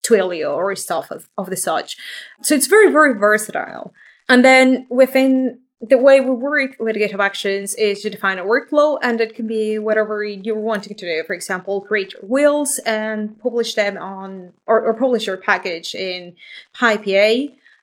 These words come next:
and do your set of tests, for example, build your documentation and publish it wherever that you're publishing it. But also in, in, in the sense of, or the area of scientific computing, machine learning, and it opens up a lot of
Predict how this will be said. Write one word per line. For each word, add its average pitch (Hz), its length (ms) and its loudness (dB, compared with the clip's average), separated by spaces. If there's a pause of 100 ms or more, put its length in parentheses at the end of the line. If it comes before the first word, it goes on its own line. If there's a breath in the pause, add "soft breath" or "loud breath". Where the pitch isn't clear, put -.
and 214 220 2
do 226 60 4
your 208 260 2
set 240 200 0
of 233 140 -4
tests, 247 340 -2
for 254 120 -2
example, 233 680 0
build 233 240 2
your 220 100 -2
documentation 214 880 -2
and 190 140 -8
publish 214 340 -4
it 196 200 -2
wherever 196 340 -4
that 185 180 -8
you're 180 460 -10 (100)
publishing 220 460 -4
it. 220 380 0 (520 loud breath)
But 262 100 2
also 370 260 2
in, 262 160 0
in, 233 220 2
in 226 200 0
the 220 140 2
sense 214 400 -6
of, 202 340 -8
or 220 240 -4
the 220 80 -6
area 202 300 -4
of 190 120 -4
scientific 196 380 -12
computing, 190 560 -6
machine 190 260 -14
learning, 180 360 -10
and 190 80 -6
it - 20 -4
opens 196 460 -6
up 170 180 -6
a 170 60 -8
lot 175 240 -2
of - 140 -10